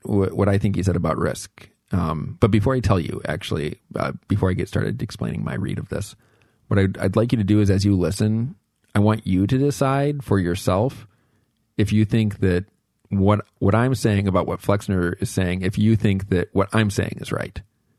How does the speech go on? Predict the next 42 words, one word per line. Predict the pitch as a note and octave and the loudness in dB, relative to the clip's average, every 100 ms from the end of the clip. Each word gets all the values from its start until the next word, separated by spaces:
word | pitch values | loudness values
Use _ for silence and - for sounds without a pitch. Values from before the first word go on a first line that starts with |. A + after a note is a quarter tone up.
| _ _ _ - | _ _ _ -4
Okay, | - | 0
I'm | G2 | 0
not | A2+ B2+ | 2 0
asking | A#2 A2+ | 0 0
you | G#2 | 0
to | |
say | G2+ G2 G2 | 2 2 2
if | F#2+ | 0
it's | - - | -4 -2
what | F#2 F2 | -2 0
you | G2+ | 0
think | F#2 | 0
about | F2 E2+ | -2 -2
what | - | -4
Flexner | - - - - | -4 -6 -6 -8
is | |
saying. | - - - | -8 -8 -6
I, | - - - G#2 | -8 -10 -6 -4
I, | G2+ - - | -4 -8 -8
I'm | G#2 G2 | -6 -2
pretty | - C3 | 2 2
confident | G#2+ G2 G2+ G#2+ G2+ | 2 0 0 -2 -4
that | - | -6
I | |
can | - - | -4 -2
summarize | G#2 F#2+ E2 G2 | -2 -2 -2 -2
his | G2 | 0
argument. | F#2 F#2+ - - _ _ _ _ _ _ - | -2 -4 -8 -16 _ _ _ _ _ _ -6
I'm | G2 | 0
gonna | G2+ | 2
put | F#2+ G#2 | 2 2
it | - | 0
in | |
my | F2 F#2 | 0 2
own | G2 G2 | 2 2
words. | F#2+ E2+ C2 F#2+ - - _ _ _ _ _ _ _ - | 0 0 -2 -6 -10 -18 _ _ _ _ _ _ _ -2
And | G2+ | 0
as | F#2 | 2
you | F2+ | 2
listen | G#2 G#2+ F#2+ | 2 0 -2
to | D#2 | -2
that, | C2 A#1 - | -2 -4 -8